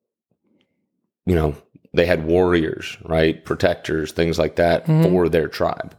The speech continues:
Speaker 2: Mm-hmm. Uh, I would say it was more so on, on the female side than the male side.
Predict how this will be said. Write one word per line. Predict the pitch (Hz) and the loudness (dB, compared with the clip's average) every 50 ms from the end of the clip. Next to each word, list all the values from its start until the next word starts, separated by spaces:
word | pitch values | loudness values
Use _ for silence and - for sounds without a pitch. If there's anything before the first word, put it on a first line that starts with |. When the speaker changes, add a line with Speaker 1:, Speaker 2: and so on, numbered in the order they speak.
| - - | -8 -4
Speaker 2:
Mm-hmm. | 147 143 143 151 160 - _ _ _ _ _ _ _ _ _ _ _ _ _ _ _ - - 135 | -2 0 0 -2 -4 -6 _ _ _ _ _ _ _ _ _ _ _ _ _ _ _ -6 -2 0
Uh, | |
I | 131 127 127 131 139 | 0 2 2 2 2
would | 135 139 127 | 2 2 0
say | - - 139 | 2 2 2
it | 123 | 2
was | 123 117 113 131 - _ - | 2 0 -2 -6 -10 _ -2
more | 139 135 131 | 0 2 2
so | 123 - - 127 120 120 | 2 2 2 2 2 2
on, | 117 117 113 113 110 110 110 110 - - | 2 2 2 2 2 0 -2 -4 -4 -4
on | 127 117 113 | -2 -2 -2
the | 110 | -2
female | 104 - 135 131 123 117 110 107 | 0 0 2 2 2 2 2 0
side | - - 113 107 107 107 107 | 0 0 0 0 0 0 -2
than | 104 104 | -2 -2
the | 104 | -2
male | 101 104 107 104 107 | -2 -2 -2 -2 -4
side. | - - - - 98 - 110 - | -4 -6 -6 -6 -8 -8 -10 -12